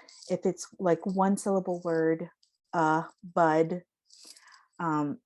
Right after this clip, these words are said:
it would be this. But if the word is not accented, in this case, in the word about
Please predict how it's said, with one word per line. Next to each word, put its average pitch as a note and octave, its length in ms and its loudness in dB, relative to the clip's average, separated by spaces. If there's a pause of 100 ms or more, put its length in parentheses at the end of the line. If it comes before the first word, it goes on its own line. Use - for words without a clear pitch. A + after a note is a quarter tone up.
(160)
it F3 120 -2
would E3+ 160 -2
be E3 100 0
this. - 420 0 (420)
But A#3 360 4 (240)
if G#3 240 0 (540)
the G3 100 -2
word F#3+ 640 2 (460)
is F3 260 -2
not F#3+ 300 2
accented, D#3 840 -2 (580)
in F3 120 -2
this B3 200 2
case, F3 540 -2 (240)
in F3+ 100 -6
the F3 80 -4
word D#3+ 360 2 (800)
about E3 580 2